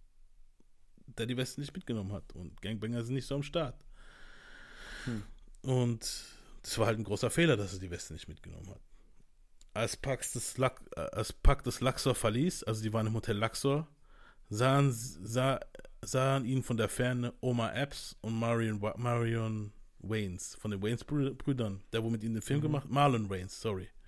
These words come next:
Speaker 1: Marlon Wayans und Omar Epps. Omar Epps, der Dude, wo mit ihm Juice gemacht hat, und Marlon Wayan-, Wayans, wo mit ihm in, in Ding war, hier, Above the Rim. Also die haben ihn von der Ferne gesehen. Und die haben sich erst überlegt, so, "Gehen wir hin? Gehen wir nicht hin?"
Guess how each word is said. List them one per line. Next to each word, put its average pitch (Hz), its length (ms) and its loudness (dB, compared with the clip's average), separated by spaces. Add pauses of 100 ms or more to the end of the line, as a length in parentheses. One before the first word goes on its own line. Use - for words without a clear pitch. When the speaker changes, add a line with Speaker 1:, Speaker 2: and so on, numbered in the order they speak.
(640)
Speaker 1:
Marlon 147 280 8
Wayans 143 280 6
und 101 80 -2
Omar 117 200 2
Epps. - 380 -6
Omar 139 240 4
Epps, 196 180 4
der 135 100 8
Dude, 143 200 2
wo 139 80 6
mit 127 120 4
ihm 123 120 2
Juice 170 240 6
gemacht 180 340 2
hat, 156 160 0
und 127 100 2
Marlon 131 320 8
Wayan-, 131 420 2
Wayans, 131 300 0
wo 123 80 0
mit 113 180 -2
ihm 117 200 0
in, 107 260 -2
in 104 160 -8
Ding 110 200 -4
war, 98 100 -4
hier, 98 200 -6
Above 101 280 -6
the 101 60 -6
Rim. 92 240 -6 (1040)
Also 107 160 -4
die 123 80 2
haben 131 80 6
ihn 117 60 4
von 123 120 0
der 113 100 4
Ferne 104 260 0
gesehen. 95 400 -4 (840)
Und 117 520 0
die 101 60 -2
haben 131 120 0
sich - 100 -2
erst - 120 -4
überlegt, 110 260 -2
so, - 120 -8
"Gehen 117 200 -4
wir 104 60 -2
hin? 131 340 -2
Gehen 117 180 0
wir 120 100 2
nicht 139 160 0
hin?" 139 260 0